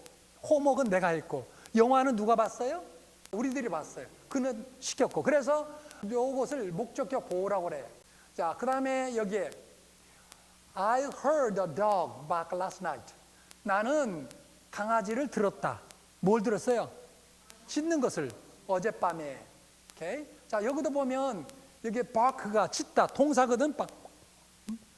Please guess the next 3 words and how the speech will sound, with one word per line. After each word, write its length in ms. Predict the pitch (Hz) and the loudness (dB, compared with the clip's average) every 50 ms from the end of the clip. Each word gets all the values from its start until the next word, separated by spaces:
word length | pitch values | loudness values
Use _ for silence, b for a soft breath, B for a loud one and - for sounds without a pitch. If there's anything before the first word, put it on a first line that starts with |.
| B B B B B B B | B B B B B B B
빡빡빡. 680 | B 247 - - 208 190 - 202 160 - - - - - | B 2 2 4 2 2 4 2 2 0 -4 -12 -14 -10
어? 160 | 175 220 240 - B B B B B B B | -10 -10 -10 -12 B B B B B B B
멍멍멍멍. 720 | 190 226 254 262 269 262 254 262 262 269 262 226 170 | 2 4 4 4 4 4 2 2 4 2 2 2 0